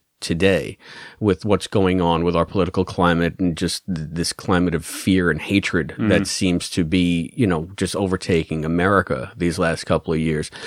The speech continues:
Speaker 2: And the U K. I
Speaker 1: And the U K? Yeah, I, mean, I don't
Speaker 2: Yeah.
Speaker 1: wanna speak for the U K, but okay. So it,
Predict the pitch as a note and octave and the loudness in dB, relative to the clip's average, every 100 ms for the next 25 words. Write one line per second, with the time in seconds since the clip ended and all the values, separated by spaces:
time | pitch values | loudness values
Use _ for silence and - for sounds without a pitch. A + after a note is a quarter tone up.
0 | - - - C#3 C3+ C3+ C3+ B2+ G#2+ F2+ | -12 -8 -2 0 2 0 0 0 0 -2
1 | - _ _ _ _ - F#2 G#2+ A#2+ C3 | -8 _ _ _ _ -6 0 2 2 2
2 | C3+ B2+ D#3+ E3+ B2+ B2 A2 A#2 C3 A#2 | 2 0 0 0 0 0 2 2 4 4
3 | - A2+ - G#2+ G2 G2 A2+ G2 E2+ E2 | 2 -2 0 2 2 2 0 2 0 0
4 | E2+ D#2+ G2+ G2 G#2 E2 F2 - G#2+ F#2 | -2 0 -2 0 2 0 -2 -4 0 0
5 | E2+ _ A#2+ A#2 | -2 _ -2 0